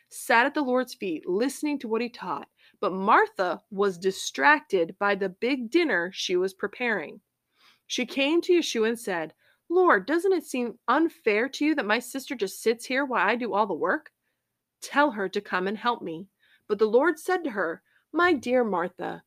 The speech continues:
you are worried and upset over all these details. There is only one thing worth being concerned about.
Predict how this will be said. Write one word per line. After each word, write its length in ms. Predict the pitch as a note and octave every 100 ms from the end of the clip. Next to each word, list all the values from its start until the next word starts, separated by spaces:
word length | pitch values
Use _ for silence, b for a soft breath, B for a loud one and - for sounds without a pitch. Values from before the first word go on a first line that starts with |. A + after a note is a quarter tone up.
| b b
you 140 | C4+ F#4
are 140 | D4
worried 320 | G#3+ F4 E4+
and 120 | B3
upset 360 | G#3+ - C4+ B3+
over 280 | G#3 G3 -
all 200 | G#3 B3
these 280 | C4 C4+ B3+
details. 840 | G3+ C#4 D#4 D#4 G3+ - - - - _ _
There 120 | A3
is 100 | A#3
only 180 | A#3 A3+
one 300 | G#3 B3 D#4+
thing 320 | F4+ E4 G3
worth 320 | G#3+ A#3+ -
being 160 | A#3 A#3
concerned 420 | B3 A#3 A3+ A3+
about. 360 | E3+ D#3 D3